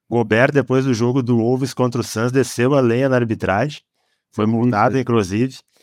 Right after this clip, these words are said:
Speaker 1: Ele reclamou do, do favorecimento da marcação de faltas, que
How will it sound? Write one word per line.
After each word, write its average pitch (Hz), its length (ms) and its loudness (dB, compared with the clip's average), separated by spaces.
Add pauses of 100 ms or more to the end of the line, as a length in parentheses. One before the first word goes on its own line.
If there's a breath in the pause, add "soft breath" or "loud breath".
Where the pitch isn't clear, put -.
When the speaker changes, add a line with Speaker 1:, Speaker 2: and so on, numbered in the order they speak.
(220)
Speaker 1:
Ele 98 140 0
reclamou 117 640 2
do, 127 300 0
do 120 60 -6
favorecimento 120 680 0
da 127 80 0
marcação 123 460 0
de 123 80 -4
faltas, 110 480 -2
que 87 300 -16